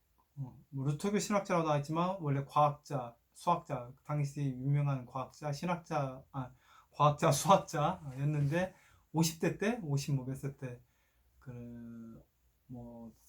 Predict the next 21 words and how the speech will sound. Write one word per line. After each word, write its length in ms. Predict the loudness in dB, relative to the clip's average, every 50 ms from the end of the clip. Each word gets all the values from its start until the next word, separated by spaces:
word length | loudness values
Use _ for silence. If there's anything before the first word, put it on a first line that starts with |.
| -20 _ _ _ _ _ _ _ _ _ _ _
그렇죠? 460 | -10 -10 -10 -8 -8 -8 -8 -8 -8 _ _ _ _ _ _ _ _ _
그 100 | -20 -20 -2
바울처럼 760 | 4 8 8 8 8 6 4 2 0 0 0 0 -2 -4 -6
어떻게 240 | -8 -10 -8 -6 -6
보면은 480 | -6 -6 -8 -10 -10 -10 -12 -14 -14 -18 -20 _ _ _ _ _ _ _ _ _ _ _ _ _
이제 100 | -18 -16
완전히 320 | -14 -12 -10 -8 -8 -8 -10
그런, 300 | -12 -14 -12 -12 -12 -12 -12
어, 220 | -14 -14 -14 -16 -18 -20 -14 _ -2
영적 360 | -2 -2 -2 -2 -6 -6 -6
체험을 320 | -6 -4 -2 -2 0 -2 -2
통해서 440 | -2 -2 -2 -2 -2 -2 -2 -4 -4
이렇게 140 | -6 -10 -12
사람이 320 | -8 -4 -4 -2 -2 -2
완전히 360 | -4 -4 -6 -8 -8 -8 -10
그 120 | -12 -14 -10
과학자에서 680 | 2 4 6 6 6 4 2 2 2 2 2 0 -2 -2
이제, 320 | -2 -4 -8 -12 -14 -14 -18 _ _ _ _ _ _ _ _ _ _ _ _ _ -14
예, 40 | -12 -10 -10 -12 -14 -16 -20 _ _ _ _ _ _ _ _ _ _ _ _ _ _ _ _ _ _
신학자로 640 | -14 -6 -2 -2 -2 -2 -2 -2 -4 -2 -4 -6 -10
이제 160 | -12 -14 -18